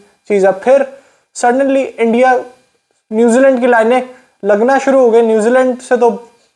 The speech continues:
बहुत ही बुरा हाल होने वाला था। न्यूजीलैंड का तो ऐसे लग रहा था कि ये match जो है ना, इनके हाथ से ही निकल जाएगा।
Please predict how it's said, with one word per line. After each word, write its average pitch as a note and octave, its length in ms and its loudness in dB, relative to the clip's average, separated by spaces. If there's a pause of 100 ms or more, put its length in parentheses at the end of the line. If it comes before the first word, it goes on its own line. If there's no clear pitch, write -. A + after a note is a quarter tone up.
बहुत B3 300 0
ही C4 220 -2 (360)
बुरा A#3+ 240 2
हाल A#3+ 220 2
होने A3 180 -2
वाला A3+ 240 0
था। G#3+ 40 -6
न्यूजीलैंड A3+ 400 -6
का B3 80 0
तो A#3+ 100 0
ऐसे A3 200 -2
लग A#3 140 -2
रहा A3 140 2
था A#3+ 120 -4
कि A#3+ 140 -2 (560)
ये G#3+ 60 0
match A3 380 2
जो B3 100 0
है A#3 60 2
ना, A#3+ 60 0
इनके A#3+ 160 -2
हाथ G#3 260 0
से - 200 -6
ही A#3 240 -6 (440)
निकल G3 240 -2
जाएगा। F3 300 2